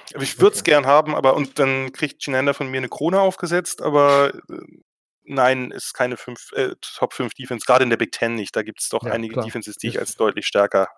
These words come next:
Speaker 1: erachte.
Speaker 2: natürlich die Konkurrenz sehr groß, genau.
Speaker 1: Genau.
Speaker 2: Okay,
Speaker 1: Und,
Speaker 2: und
Speaker 1: äh, ja, n-, im
Speaker 2: Ja.
Speaker 1: nationalen Vergleich, in der Big Twelve wär's sicherlich eine überdurchschnittliche, aber ansonsten, äh, bin ich doch sehr skeptisch, aber,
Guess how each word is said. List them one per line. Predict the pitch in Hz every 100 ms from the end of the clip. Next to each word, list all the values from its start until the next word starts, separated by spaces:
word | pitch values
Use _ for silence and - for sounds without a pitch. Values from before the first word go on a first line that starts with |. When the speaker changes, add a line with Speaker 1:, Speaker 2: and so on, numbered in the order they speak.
| -
Speaker 1:
erachte. | 101 98 - 98 - _ - - - -
Speaker 2:
natürlich | 113 117 110
die | 120
Konkurrenz | 120 110 120 117
sehr | 110
groß, | - 101 -
genau. | 110 104 -
Speaker 1:
Genau. | 156 131 98 90 - - - - - - - -
Speaker 2:
Okay, | 113 -
Speaker 1:
Und, | 147 135 123
Speaker 2:
und | 120
Speaker 1:
äh, | - - -
ja, | 143 123
n-, | 123 139 143
im | 139
Speaker 2:
Ja. | 139
Speaker 1:
nationalen | - 127 123 143
Vergleich, | - 131 120 127 123 - - - _ - _ _ _
in | 208
der | 190
Big | 170 -
Twelve | - 175 170 147
wär's | 143 -
sicherlich | 139 127 113 -
eine | 107
überdurchschnittliche, | - 107 98 95 104 101 98 107
aber | 110
ansonsten, | 120 131 139 - 123 120 - - - -
äh, | 113 107 107 - - - - - - - - - - - _ _ _ -
bin | 131
ich | 120 -
doch | 127 -
sehr | 135 123
skeptisch, | - 147 - 147 - -
aber, | 135 131 -